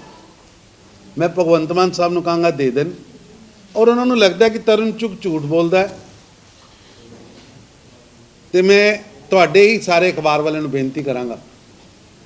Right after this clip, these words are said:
ਕਿ ਤੁਹਾਡੇ 'ਚੋਂ ਕੋਈ ਅਖਬਾਰ ਵਾਲਾ, ਕੋਈ ਟੀ ਵੀ ਵਾਲਾ, ਕੋਈ ਮੀਡੀਆ ਚੈਨਲ ਭਗਵੰਤ ਮਾਨ ਸਾਹਿਬ ਨੂੰ ਵੀ ਬੁਲਾ ਲੈਣ ਤੇ ਮੈਨੂੰ ਵੀ ਬੁਲਾ ਲੈਣ, ਆਮਣੇ ਸਾਹਮਣੇ ਡਿਬੇਟ ਹੋ ਜਾਏ ਤੇ ਦੁੱਧ ਦਾ ਦੁੱਧ ਤੇ ਪਾਣੀ ਦਾ ਪਾਣੀ ਹੋ ਜਾਏ।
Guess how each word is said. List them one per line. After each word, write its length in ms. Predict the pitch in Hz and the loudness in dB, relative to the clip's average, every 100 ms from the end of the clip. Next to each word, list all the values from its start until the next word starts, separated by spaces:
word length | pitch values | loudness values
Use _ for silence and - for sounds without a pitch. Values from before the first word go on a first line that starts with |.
| - | -10
ਕਿ 60 | 170 | -4
ਤੁਹਾਡੇ 320 | 202 180 165 | 2 2 4
'ਚੋਂ 140 | 202 | 2
ਕੋਈ 260 | 202 196 196 | 4 4 4
ਅਖਬਾਰ 320 | 160 151 151 | 4 2 2
ਵਾਲਾ, 320 | 160 165 151 - - - - - _ _ _ - | 2 0 0 -4 -16 -20 -20 -20 _ _ _ -4
ਕੋਈ 100 | 170 | -2
ਟੀ 200 | 170 170 | 0 -2
ਵੀ 120 | 175 | 2
ਵਾਲਾ, 280 | 175 165 160 | 2 4 2
ਕੋਈ 120 | 147 | 0
ਮੀਡੀਆ 360 | 156 165 175 175 | -2 0 2 2
ਚੈਨਲ 420 | 165 151 151 143 139 - - - - - - - - - - - | 2 -2 -2 -6 -10 -20 -20 -20 -20 -20 -20 -20 -20 -20 -16 -2
ਭਗਵੰਤ 340 | 190 202 180 196 | 2 4 2 0
ਮਾਨ 200 | 214 208 | 0 0
ਸਾਹਿਬ 240 | 208 208 | 2 2
ਨੂੰ 100 | 208 | 2
ਵੀ 60 | 208 | 2
ਬੁਲਾ 240 | 185 180 | 4 4
ਲੈਣ 180 | 190 196 | 4 2
ਤੇ 100 | 190 | 0
ਮੈਨੂੰ 240 | 175 156 | 0 0
ਵੀ 60 | 170 | -2
ਬੁਲਾ 240 | 160 160 | 0 0
ਲੈਣ, 160 | 160 175 | 0 -4
ਆਮਣੇ 300 | 156 170 175 | -4 -2 -2
ਸਾਹਮਣੇ 280 | 151 160 165 | -4 -4 -4
ਡਿਬੇਟ 340 | 147 135 135 | -4 -2 -2
ਹੋ 80 | 165 | -2
ਜਾਏ 240 | 139 131 120 - - - _ _ _ - - - - - | 0 -2 -4 -14 -20 -20 _ _ _ -20 -20 -20 -20 -4
ਤੇ 100 | 180 | -2
ਦੁੱਧ 260 | 151 202 190 | 4 4 4
ਦਾ 140 | 214 | 2
ਦੁੱਧ 260 | 202 202 196 | 2 -4 -2
ਤੇ 80 | 202 | -2
ਪਾਣੀ 280 | 165 165 170 | 0 -2 0
ਦਾ 100 | 175 | -2
ਪਾਣੀ 280 | 151 139 127 | -2 -4 -4
ਹੋ 100 | 113 | -6
ਜਾਏ। 160 | 90 | -10